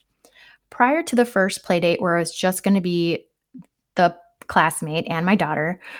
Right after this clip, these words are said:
her and I started to role play at bedtime. I would play her friend and she would play herself. I would ask her questions like, "What's your favorite animal? What's your favorite color?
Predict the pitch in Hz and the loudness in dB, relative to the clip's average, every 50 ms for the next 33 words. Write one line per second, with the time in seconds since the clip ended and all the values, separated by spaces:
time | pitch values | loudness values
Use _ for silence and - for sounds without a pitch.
0 | - - - 254 254 285 294 269 220 208 208 - - 190 190 185 185 185 - 196 | -14 -2 2 4 6 6 6 6 4 4 2 0 0 0 0 0 -2 0 -2 -2
1 | 170 180 175 170 170 170 - 185 170 160 - - - 151 - - - - - - | 2 4 4 4 4 4 4 2 2 2 2 2 0 0 0 0 -4 -4 -2 -4
2 | - - - - - - _ _ _ _ _ _ _ _ _ _ - - 180 196 | -6 -6 -6 -8 -12 -14 _ _ _ _ _ _ _ _ _ _ 0 2 2 4
3 | 214 233 226 - 240 226 240 262 254 - - 170 165 170 170 175 170 - - 190 | 4 4 4 4 4 6 6 4 2 2 -2 -2 -2 -2 -4 -4 -4 -2 0 0
4 | 185 - - 165 160 160 170 - - 170 170 165 180 160 - - - - - - | 0 0 -2 -2 -2 -2 -2 0 0 0 2 2 0 -4 -2 -2 -4 -4 -4 -8
5 | - _ _ _ - - - - - - _ - - 196 214 226 214 - 180 180 | -14 _ _ _ -20 -20 -20 -20 -20 -20 _ 0 2 4 6 6 6 4 4 0
6 | - - - 190 185 185 - 185 180 - - 180 180 175 170 - - - 156 160 | 0 0 0 0 0 2 2 2 2 2 -2 -4 -4 -2 -4 -4 -4 -2 -2 -2
7 | 160 160 156 - - - _ _ - 247 311 311 - 349 339 339 339 - 269 311 | -2 -4 -6 -10 -16 -18 _ _ -2 -2 -2 -2 0 -4 -4 -2 0 0 2 4
8 | 339 320 - - 294 359 370 349 247 208 190 180 170 170 165 - - - - - | 2 2 2 2 0 0 2 4 4 4 6 6 4 4 2 0 -6 -20 -20 -20
9 | - - - 262 262 269 - - 262 262 - 240 247 247 233 - - - - 196 | -8 -2 -2 0 0 0 -2 0 -2 2 2 4 4 6 4 4 0 2 2 4
10 | 233 247 175 - - - - | 4 4 4 2 0 -4 -8